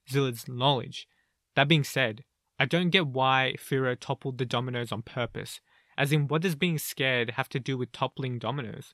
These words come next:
Like, what's Firo afraid of specifically? And how, how does that result in knocking something over on purpose?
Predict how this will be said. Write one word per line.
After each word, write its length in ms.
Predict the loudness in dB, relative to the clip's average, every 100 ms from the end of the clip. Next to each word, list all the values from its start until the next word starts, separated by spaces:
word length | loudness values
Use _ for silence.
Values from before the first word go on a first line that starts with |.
| _ _ _ _
Like, 180 | 0 2
what's 240 | 0 -2
Firo 400 | 0 2 4 2
afraid 400 | -2 -2 0 2
of 140 | 0 -6
specifically? 760 | -8 -4 -2 -4 -8 -8 -10 -12 _ _ _
And 120 | -6
how, 220 | 2 2 2
how 240 | 4 4
does 200 | 6 4
that 260 | 4 2 2
result 480 | -2 -4 0 -2 -2
in 160 | -6 -2
knocking 320 | -2 -2 -6
something 380 | -2 -4 -4 -4
over 300 | -2 -2 -2
on 100 | -4
purpose? 560 | -4 -6 -6 -10 -14